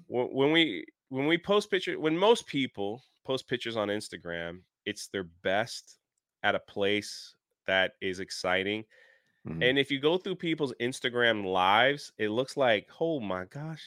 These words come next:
Speaker 1: they have the best life in the entire world. Look, this person's in
Speaker 2: <laughs> Right.
Speaker 1: Hawaii. This person saw an elephant. This person," like, you know, it's like all these things and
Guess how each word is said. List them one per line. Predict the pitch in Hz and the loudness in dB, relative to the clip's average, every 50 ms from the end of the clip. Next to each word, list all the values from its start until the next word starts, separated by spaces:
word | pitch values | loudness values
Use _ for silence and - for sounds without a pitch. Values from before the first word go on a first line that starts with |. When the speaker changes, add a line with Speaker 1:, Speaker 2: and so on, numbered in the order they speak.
| - _ | -18 _
Speaker 1:
they | - 151 | -2 -2
have | 160 147 | -2 0
the | 131 | -2
best | 120 113 113 123 123 - - | -4 0 0 0 0 0 -2
life | 123 117 120 123 - 113 | 0 0 0 0 0 -4
in | |
the | 110 104 98 | -4 -4 -4
entire | 95 - - - 95 87 85 82 | -4 -6 -6 -6 -4 -4 -4 -4
world. | 85 98 127 135 143 147 143 139 | 0 4 6 6 6 6 4 4
Look, | 135 113 107 | 2 2 4
this | 135 147 | 4 4
person's | 147 - 151 127 131 131 123 123 | 6 6 6 4 4 2 0 0
in | 131 107 | 0 -2
Speaker 2:
<laughs> | 104 | 0
Right. | - | 0
Speaker 1:
Hawaii. | 101 98 95 107 123 147 160 175 175 180 180 175 180 185 - - - - - _ | -2 0 2 4 8 8 10 10 10 8 6 4 2 0 -4 -12 -20 -20 -8 _
This | 180 185 - | -4 -4 0
person | - 185 175 170 - 160 143 143 | 4 4 4 4 2 0 -2 -2
saw | 135 - 165 143 127 117 | 0 6 8 8 10 10
an | 117 131 | 10 8
elephant. | 160 196 214 214 214 208 - - 208 202 202 - - - - _ _ - | 8 8 8 8 4 2 2 2 4 4 2 2 -4 -16 -20 _ _ 0
This | 170 202 - | 0 0 0
person," | - - 185 175 170 - - 151 143 | 2 2 4 4 4 2 0 0 2
like, | 131 123 - | 2 2 4
you | - 156 | 4 4
know, | 165 170 170 | 4 6 6
it's | 165 156 - - | 4 4 2 4
like | 160 143 135 127 113 - | 4 6 6 4 2 2
all | - 135 143 156 | 4 4 6 4
these | 156 160 156 - - | 4 0 -2 -4 -4
things | - 151 151 156 156 151 139 123 - - - | -2 0 2 2 2 0 -2 -6 -8 -6 -2
and | 127 127 123 120 120 | 0 2 2 0 -2